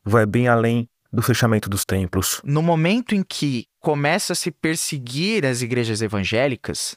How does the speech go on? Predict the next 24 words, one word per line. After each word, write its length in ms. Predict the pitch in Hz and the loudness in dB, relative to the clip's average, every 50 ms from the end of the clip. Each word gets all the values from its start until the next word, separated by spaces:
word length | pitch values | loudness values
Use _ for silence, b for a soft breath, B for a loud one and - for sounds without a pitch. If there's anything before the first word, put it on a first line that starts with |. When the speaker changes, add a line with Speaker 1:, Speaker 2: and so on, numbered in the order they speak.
| _ - | _ -4
Speaker 2:
na 100 | 113 107 | -4 -2
visão 260 | 98 92 95 98 95 | -2 -2 -4 -4 -4
dos 120 | 85 92 | -2 -4
evangélicos, 720 | 98 85 92 90 92 110 120 139 151 151 131 - - - - | -4 -4 -4 -4 -2 0 0 0 0 -2 -4 -6 -6 -6 -6
significa 560 | - 139 143 147 151 - - 143 - - 165 | -4 -2 -2 -2 -2 -2 -4 -4 -4 -6 -8
que 180 | - - 165 | -4 -2 -2
é 60 | 151 139 | 0 0
um 120 | 151 156 | 0 -2
sinal 600 | - - - 185 165 147 131 127 135 135 143 - _ _ B B B B B B | -2 -4 -4 -4 -2 0 0 2 2 0 0 -2 _ _ B B B B B B
do 100 | 139 143 | -6 -6
fim 220 | - - 165 160 | -4 -4 -2 -2
dos 180 | 165 180 - - | -2 -2 -4 -4
tempos, 720 | - 214 202 180 147 - _ - - - - - - - - _ _ - | -2 0 0 0 0 -2 _ -12 -14 -12 -12 -12 -14 -16 -20 _ _ -6
que 100 | - 123 | -4 -4
é 40 | |
um 80 | 127 135 | -2 -2
sinal 360 | - - - 135 127 131 143 | -4 -4 -2 -2 0 0 -2
de 120 | 143 - - | -2 -2 -2
que 100 | - 170 | 0 0
o 80 | 160 | 0
anticristo 760 | 165 185 - - 208 - - 208 180 190 208 220 - - - 247 | 0 0 -2 -4 -6 -6 -4 -2 -2 0 0 -2 -4 -4 -4 -4
está 240 | - - - 202 - | -2 0 -2 -2 -2
prestes 720 | _ _ - - 143 143 147 160 - - 208 196 175 160 | _ _ -4 0 0 0 0 -2 -4 -6 -8 -4 -2 -2
a 260 | 143 147 151 170 190 | 0 0 0 -2 -4